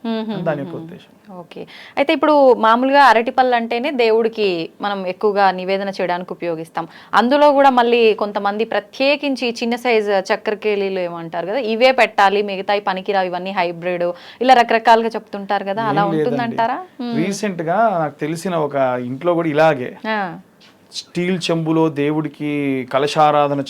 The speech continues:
Speaker 2: చేయొద్దు.
Speaker 1: చేయకూడదు.
Speaker 2: ఆ, అరటి పండ్లు చిన్నవే పెట్టాలి.
Speaker 1: హ్మ్.
Speaker 2: అంటే దేవుడు పలానా క్లాస్ పీపుల్కి మాత్రమే
Speaker 1: <laughs>
Speaker 2: నేను పూజలు తీసుకుంటాను,
Speaker 1: ఆ.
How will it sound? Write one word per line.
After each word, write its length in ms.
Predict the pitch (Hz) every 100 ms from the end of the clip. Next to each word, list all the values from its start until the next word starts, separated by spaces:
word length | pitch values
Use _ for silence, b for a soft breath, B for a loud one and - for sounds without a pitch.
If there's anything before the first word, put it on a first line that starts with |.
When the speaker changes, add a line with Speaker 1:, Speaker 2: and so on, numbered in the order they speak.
| 131
Speaker 2:
చేయొద్దు. 220 | 135 139
Speaker 1:
చేయకూడదు. 600 | 208 - 190 180 175 175 b b -
Speaker 2:
ఆ, 400 | 135 139 135 -
అరటి 260 | 139 147 156
పండ్లు 480 | 147 147 156 170
చిన్నవే 520 | 156 - 139 147 156 156
పెట్టాలి. 600 | 160 131 139 131 131 156
Speaker 1:
హ్మ్. 320 | 208 202 180 180 _
Speaker 2:
అంటే 180 | 160 196
దేవుడు 800 | 156 165 185 196 196 180 165 147 139
పలానా 220 | 147 151
క్లాస్ 420 | 156 151 151 165 -
పీపుల్కి 360 | 170 165 165 165
మాత్రమే 540 | 147 143 151 156 175
Speaker 1:
<laughs> 0 |
Speaker 2:
నేను 320 | 175 156 147
పూజలు 300 | 127 156 165
తీసుకుంటాను, 840 | 151 147 - 147 135 131 160 196 143 B
Speaker 1:
ఆ. 200 | 202 180